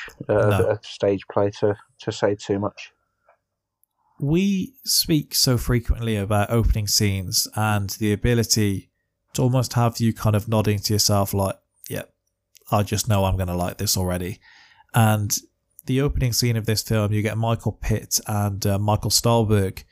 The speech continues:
Speaker 2: uh, having cameo roles. It was nice to see your man from, uh, Boardwalk Empire again.
Speaker 1: Mm.
Speaker 2: The conversation they're having about shooting someone through an eyeball is just brilliant for what it is and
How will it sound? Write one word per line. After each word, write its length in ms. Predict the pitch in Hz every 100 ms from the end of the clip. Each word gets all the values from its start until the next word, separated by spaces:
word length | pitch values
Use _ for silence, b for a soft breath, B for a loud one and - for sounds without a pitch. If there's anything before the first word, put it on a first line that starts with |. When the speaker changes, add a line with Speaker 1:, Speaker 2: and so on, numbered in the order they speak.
| b b b -
Speaker 2:
uh, 200 | 104 98
having 220 | 101 101
cameo 360 | - 117 113 101
roles. 400 | 98 117 104 95
It 80 | -
was 140 | 104
nice 200 | 113 104
to 100 | -
see 200 | 101 107
your 140 | 104 101
man 220 | 101 98
from, 240 | - 101 101
uh, 100 | 98
Boardwalk 460 | 113 104 104 92
Empire 420 | 117 110 110 95
again. 300 | 95 101 95 - _ _ _ _ _ _
Speaker 1:
Mm. 280 | 110 107 87 _ _ _ _ _ -
Speaker 2:
The 140 | -
conversation 680 | - 139 127 131 123 - 110
they're 180 | 110 107
having 560 | 104 110 107 101 98 - _ _ _ _ _ _
about 320 | 107 104 98
shooting 380 | - 113 - 107
someone 320 | - 107 104
through 240 | 101 107 101
an 40 |
eyeball 560 | 101 104 101 98 58 - _ _ _ _ _ _ _ _ _ _ _ _
is 240 | 120 101 98
just 240 | 104 -
brilliant 480 | 123 123 113 110 -
for 480 | - 92 - 110 104 _ _ _ - -
what 160 | 113
it 80 | 104
is 420 | 120 113 113 -
and 520 | 110 113 110 110 -